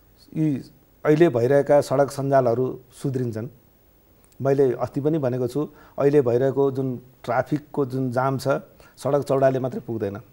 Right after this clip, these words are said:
यसमा, यसका क्रसिङहरूमा सकिन्छ सबवे बनाऊ, सकिन्छ फ्लाइओभर बनाऊ र त्यसरी प्रयोग गरौँ। अर्को सँगसँगै यातायात, मास ट्रान्जिट सिस्टमको यातायात ल्याउनु पऱ्यो। हामीले प्रत्येकले आफ्नो सवारी साधन लिएर सडकमा गुड्ने होइन।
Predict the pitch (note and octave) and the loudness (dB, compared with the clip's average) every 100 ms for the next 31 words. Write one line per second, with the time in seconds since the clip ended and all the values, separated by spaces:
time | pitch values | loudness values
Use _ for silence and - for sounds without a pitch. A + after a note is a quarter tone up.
0 | _ _ - A#2+ C3 C3 B2 A#2+ A2+ - | _ _ -8 -6 -4 -6 -6 -6 -8 -4
1 | B2 C3 B2 A#2+ B2 C3+ - _ - _ | -6 -4 -4 -2 -4 -8 -14 _ -20 _
2 | _ - B2+ C#3 B2+ B2 B2+ B2 C3 B2 | _ -10 -6 -4 -4 0 2 2 2 0
3 | B2+ C3+ - B2 C3 B2 G#2+ A#2 C#3 C3 | -2 -6 -8 -8 -6 -6 -4 -2 0 0
4 | C3 B2 B2+ C3+ - _ _ _ _ _ | -2 -4 -4 -6 -10 _ _ _ _ _
5 | _ B2 C#3+ D#3+ D3+ D3 - A#2 A2 G2+ | _ -4 -2 -2 2 0 2 -2 -2 -4
6 | F#2+ - D3+ D3+ F3 - D#3+ D#3 D#3+ E3+ | -6 0 0 2 0 2 -2 2 2 4
7 | E3 E3 - - - D3 D#3 D3+ A#2+ - | 2 0 -16 -16 2 4 6 4 2 -6
8 | - - B2 D3+ - - C3+ C3+ C3+ - | -20 -10 -4 -4 -4 -4 -4 -4 -6 -12
9 | - B2 A2+ G2+ G2 F#2+ F2+ F2+ G2 - | -8 -4 -4 -4 -6 -6 -10 -12 -16 -18
10 | _ _ _ _ _ - B2+ C3+ C#3 C3+ | _ _ _ _ _ -8 -2 -2 -2 0
11 | D3 C3+ C3+ A#2+ B2+ A#2 - - A#2 A#2+ | 0 2 -2 -2 -6 -10 -12 -4 -2 -2
12 | A#2 A2+ A#2 A2+ A#2 A#2 G#2 G#2 G#2 G2+ | -4 -4 -4 -2 -2 -2 -6 -8 -8 -10
13 | F#2 F2 D#2+ | -8 -10 -10